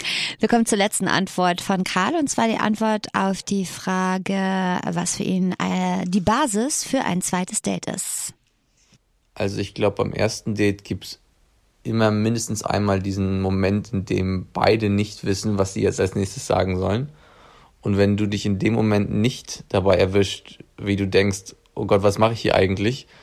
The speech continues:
Speaker 2: sondern du mit einem super schlechten Witz versuchst, die Situation zu lösen, beide dann merken, was hier eigentlich gerade passiert ist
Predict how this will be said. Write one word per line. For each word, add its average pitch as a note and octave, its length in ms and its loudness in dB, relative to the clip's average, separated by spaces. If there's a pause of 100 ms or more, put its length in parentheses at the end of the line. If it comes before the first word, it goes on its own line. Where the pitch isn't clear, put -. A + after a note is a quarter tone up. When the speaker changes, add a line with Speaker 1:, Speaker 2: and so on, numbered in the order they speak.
(300)
Speaker 2:
sondern G2+ 420 4
du G2+ 520 6
mit G#2+ 200 2
einem G#2 260 6
super A2+ 280 4
schlechten G#2+ 360 0
Witz G#2+ 200 -2
versuchst, G#2+ 500 0
die G#2+ 40 0
Situation G#2 520 4
zu - 120 -4
lösen, A#2 460 2 (540)
beide A#2 520 6
dann A2 180 6
merken, A2+ 420 6
was G2+ 140 2
hier G2+ 160 2
eigentlich A#2 240 2
gerade - 160 4
passiert B2+ 400 4
ist B2 320 0